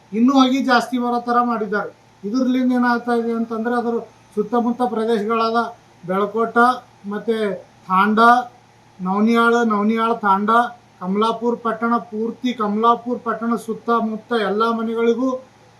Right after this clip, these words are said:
ಮತ್ತಂದ್ರೆ ಈ ಕಡೆ ಓಕ್ಳಿ, ವರ್ನಾಳ್, ರಾಜನಾಳ್, ರಾಜನಾಳ್ ತಾಂಡ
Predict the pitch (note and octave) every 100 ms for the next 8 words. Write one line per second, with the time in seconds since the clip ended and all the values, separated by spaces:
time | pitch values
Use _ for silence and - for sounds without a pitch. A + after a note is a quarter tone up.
0 | _ - G#3 G#3+ A3 A3+ A3 A#3 A3+ G3+
1 | - - _ G3+ G#3+ A3+ A3+ A3+ A3+ A3
2 | G#3 G3 F#3 G#3+ G#3+ A#3 B3 C4 B3 -
3 | _ _ F3+ G3 G3 G#3+ A3+ A#3+ - -
4 | - - E3 A3 G#3 G3 A3 A#3+ A#3+ A#3+
5 | F#3+ F#3+ G3 G3 A3+ A3+ G#3+ G#3